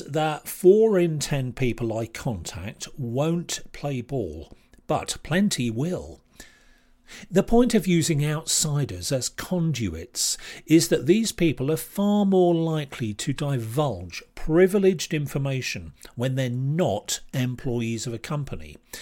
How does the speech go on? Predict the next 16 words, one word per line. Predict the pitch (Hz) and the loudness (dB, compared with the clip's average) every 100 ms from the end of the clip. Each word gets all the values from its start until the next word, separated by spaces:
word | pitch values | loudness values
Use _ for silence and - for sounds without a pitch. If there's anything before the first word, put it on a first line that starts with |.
| - - - _ - | -16 -18 -20 _ -4
unless | 240 240 220 202 196 180 - | 0 2 4 4 6 4 2
they've | - 147 127 | 0 0 0
signed | - 147 139 | -2 0 0
a | 127 | -2
non-disclosure | 120 131 139 131 117 123 - - 135 131 120 127 | -2 -2 0 -2 -2 -4 -4 -4 0 0 0 -2
agreement | 117 104 135 135 127 98 90 92 135 | -2 -2 0 2 0 -4 -8 -6 -2
or | 113 107 110 | -2 -2 -2
if | 127 123 | -4 -2
they | 120 110 | -4 -2
feel | - 120 | -4 -2
unusually | 139 147 147 165 175 160 135 127 123 120 | 0 0 0 2 2 2 0 0 0 0
loyal | 120 123 131 107 87 - | 0 2 2 0 -2 -6
to | - 117 | -4 -4
a | 107 | -4
previous | 139 117 110 107 - | -2 -2 -2 -4 -4
employer. | 113 117 120 92 | -6 -2 -2 -4